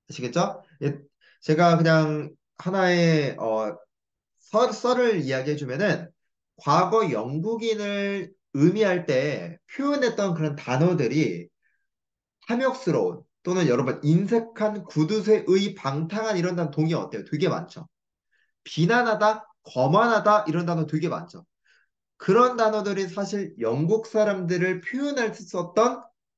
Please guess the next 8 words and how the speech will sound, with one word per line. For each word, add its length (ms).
다양한 520
말들이에요. 600
그러다 280
보니까 640
다양하게 600
단어가 360
많아지는 520
거예요. 180